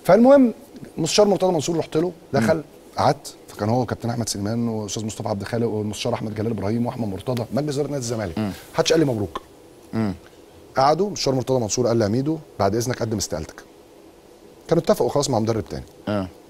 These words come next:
Speaker 1: فقلت له: "ليه حضرتك؟" فقال لي: "لان، آه، كل ال-، ال-، النا-، الانشطه الرياضيه جوه النادي <clears throat> بتقدم استقالتها بعد نهايه الموسم، ثم
Speaker 2: مم.
Speaker 1: احنا نقرر اعاده تعيينها من عدمها."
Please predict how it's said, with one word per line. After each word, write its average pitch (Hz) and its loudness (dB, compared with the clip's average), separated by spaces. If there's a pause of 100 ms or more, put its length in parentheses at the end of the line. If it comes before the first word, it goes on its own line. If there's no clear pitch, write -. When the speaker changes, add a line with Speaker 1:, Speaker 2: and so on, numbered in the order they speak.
(360)
Speaker 1:
فقلت 104 0
له: 113 2
"ليه 123 2
حضرتك؟" 104 -4 (240)
فقال 123 4
لي: 139 2 (160)
"لان، 131 0 (440)
آه، 101 4 (120)
كل 170 6
ال-، 113 2
ال-، 92 -4
النا-، 107 0
الانشطه 101 -2
الرياضيه 113 2
جوه 127 4
النادي 139 2 (140)
<clears throat> 120 -4
بتقدم 151 2
استقالتها 147 0
بعد 123 4
نهايه 127 2
الموسم، 180 2
ثم 190 4
Speaker 2:
مم. 202 6
Speaker 1:
احنا 185 0
نقرر 170 4
اعاده 147 4
تعيينها 143 2
من 120 0
عدمها." 90 -2